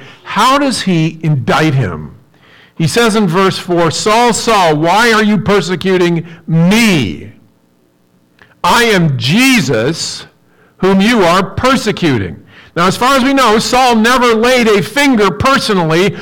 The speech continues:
on Jesus of Nazareth. But because he's persecuting the body of Christ, he was also persecuting the head of the body, Christ.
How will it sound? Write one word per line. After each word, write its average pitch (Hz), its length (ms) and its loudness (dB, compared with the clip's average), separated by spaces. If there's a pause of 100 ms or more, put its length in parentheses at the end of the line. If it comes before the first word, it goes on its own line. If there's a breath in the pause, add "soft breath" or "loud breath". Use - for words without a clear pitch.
(160 loud breath)
on 214 320 0
Jesus 196 540 0 (180 loud breath)
of 185 100 0
Nazareth. 214 680 0 (200 loud breath)
But 165 120 -2
because 240 580 -2 (180 loud breath)
he's 240 260 0
persecuting 220 840 -2
the 190 60 0
body 226 560 0
of 147 140 -2
Christ, 156 540 -2 (200 loud breath)
he 262 140 0
was 254 220 0
also 254 500 0
persecuting 220 800 -2
the 214 100 0
head 233 280 0
of 180 160 0
the 175 80 0
body, 151 600 0 (260 loud breath)
Christ. 185 840 -2